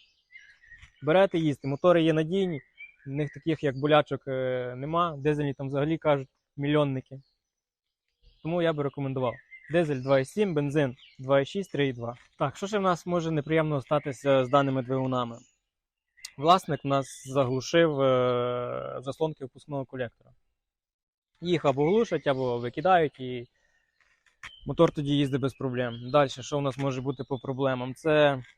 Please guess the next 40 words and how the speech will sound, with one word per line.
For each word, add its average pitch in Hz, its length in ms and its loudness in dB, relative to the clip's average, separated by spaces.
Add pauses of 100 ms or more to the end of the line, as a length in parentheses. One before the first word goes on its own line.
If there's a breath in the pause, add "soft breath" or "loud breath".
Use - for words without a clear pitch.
(1400)
стічні 185 460 -4
канали 139 920 4
води. 143 320 2
Тобто, 131 240 -8
коли 147 220 -4
паде 139 240 0
дощ, 185 240 4
там 135 180 -8
все 139 180 -8
стікає 139 360 0
сюди, 156 280 6
тут 143 160 -6
є 139 80 2
такі 131 320 -6 (480 soft breath)
стічні 135 280 -8
канали, 156 400 2
і 127 420 -4
їх 147 180 -4
часто 156 300 0
забиває. 127 600 0 (1300)
Це 180 120 4
може 175 220 6
бути 170 220 4
трохи 175 280 6
печально, 190 380 6
бо 156 100 4
так 156 140 4
як 156 160 4
тут 170 160 0
у 151 40 -2
нас 143 120 0
стоїть, 151 480 -2
е, 131 40 0
акумулятор, 156 720 4
а 127 320 6
от 127 180 -2
там 156 160 4
у 151 40 -6
нас 135 140 -6
стоїть 143 500 -8